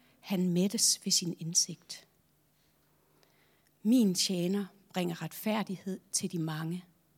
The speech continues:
og han bærer på deres synder. Derfor giver jeg ham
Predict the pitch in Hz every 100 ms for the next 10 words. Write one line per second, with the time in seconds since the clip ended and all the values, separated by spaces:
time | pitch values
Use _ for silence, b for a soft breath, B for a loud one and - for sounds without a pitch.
0 | _ _ _ - 147 147 135 160 165 190
1 | 196 - 196 - 165 165 - - 175 160
2 | 165 - _ _ _ _ b b b b
3 | b b b b b b b b b b
4 | b _ _ _ - 247 208 208 190 175
5 | 165 190 208 208